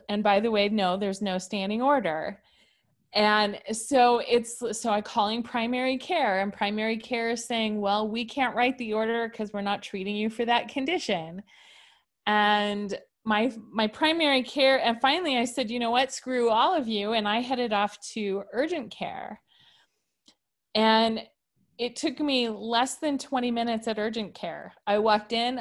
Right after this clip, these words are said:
I told the doctor, "I have migraine, I need a cocktail." He said, "Great." Bada bing, bada boom, I was out of there, right? I'm not even gonna tell you about the screw up with the medication and the, the fucking, <laughs> they wrote me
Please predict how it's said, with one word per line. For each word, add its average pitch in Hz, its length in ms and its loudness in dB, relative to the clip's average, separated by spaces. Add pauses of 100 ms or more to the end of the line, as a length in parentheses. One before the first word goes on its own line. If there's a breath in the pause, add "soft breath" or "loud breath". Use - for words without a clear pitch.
(100)
I 196 100 0
told 214 260 -4
the 214 80 -4
doctor, 214 600 0
"I - 80 -6
have 208 240 -4
migraine, 226 760 -2
I 202 120 -4
need 202 200 -4
a 190 80 -2
cocktail." 240 720 -2
He 220 200 -4
said, 196 320 -6
"Great." 214 640 -4 (1080)
Bada 220 240 6
bing, 226 220 0
bada 214 240 4
boom, 240 260 -2
I 196 140 0
was 220 180 -2
out 339 240 4
of 202 240 -2
there, 175 300 -4
right? 202 380 0 (960)
I'm 320 60 0
not 339 100 6
even 349 140 4
gonna 320 100 2
tell 269 220 4
you 269 80 4
about 247 180 2
the 226 80 -2
screw 233 360 2
up 240 140 2
with 226 140 -2
the 214 60 -6
medication 208 880 -2
and 185 640 -6
the, 175 580 -2 (1300)
the 214 80 -4
fucking, 208 520 -2
<laughs> - 0 -
they 294 180 2
wrote 285 300 6
me 220 320 -2